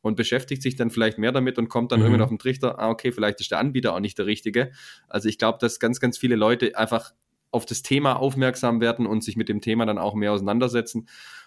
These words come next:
Speaker 1: Und von dem Zeitpunkt an ist dann jedem selbst überlassen, wie sehr und wie intensiv er sich damit beschäftigt.
Speaker 2: Ja. Das ist ein guter Zeitpunkt auch an alle, die neu in dem Space sind, äh, kurz mal das Wort zu richten. Und zwar, falls ihr da irgendwie in letzter Zeit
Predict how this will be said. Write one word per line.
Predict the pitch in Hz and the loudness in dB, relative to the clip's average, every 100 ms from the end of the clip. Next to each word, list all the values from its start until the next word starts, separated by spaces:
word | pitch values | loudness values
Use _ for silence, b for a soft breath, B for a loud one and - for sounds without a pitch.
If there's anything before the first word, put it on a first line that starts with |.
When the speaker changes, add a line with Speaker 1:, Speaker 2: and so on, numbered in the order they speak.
| B | B
Speaker 1:
Und | 110 107 | -4 -2
von | 107 | 0
dem | 104 110 | 0 0
Zeitpunkt | 107 113 - 117 | 0 -2 -2 -2
an | 107 107 | -2 -2
ist | - | -2
dann | 107 | -2
jedem | 107 110 | 0 0
selbst | 107 104 - | 0 -2 -2
überlassen, | 104 92 92 98 | -4 -2 -2 -4
wie | 98 | -6
sehr | - - - 101 101 107 | -8 -10 -6 -2 0 0
und | 101 | -2
wie | 98 | -4
intensiv | 101 104 98 107 | -4 -6 -6 -6
er | 104 | -4
sich | 95 95 | -6 -6
damit | 90 95 | -8 -10
beschäftigt. | - - - - - _ _ _ _ _ | -6 -8 -8 -20 -20 _ _ _ _ _
Speaker 2:
Ja. | 107 101 - _ _ B B B B | -2 -2 -4 _ _ B B B B
Das | 113 | 4
ist | 143 135 | 4 4
ein | |
guter | 139 170 | 4 4
Zeitpunkt | 143 156 175 - | 4 2 2 0
auch | 151 | 0
an | - 123 | 2 2
alle, | - 127 123 123 | 4 4 4 4
die | 120 113 | 4 4
neu | 113 123 170 | 6 6 6
in | 135 117 | 4 2
dem | 110 | 2
Space | - 107 110 | 2 0 2
sind, | 131 160 - - | 2 2 0 -2
äh, | 113 113 - - - 135 | 2 2 0 -4 -10 -4
kurz | - 135 | 0 2
mal | 139 | 4
das | 131 120 | 4 4
Wort | 120 160 | 2 2
zu | 123 | 2
richten. | 147 - 175 196 B B B B | 0 2 2 2 B B B B
Und | 123 120 117 | 2 4 2
zwar, | 113 117 131 | 4 4 4
falls | - 156 165 - | 4 4 2 -2
ihr | 151 160 165 | 2 4 4
da | 139 123 135 127 | 4 4 4 2
irgendwie | - 123 147 123 123 127 131 | 2 2 2 0 2 2 2
in | 110 | 2
letzter | 123 - 113 | 0 0 -4
Zeit | - 117 - | -2 -2 -4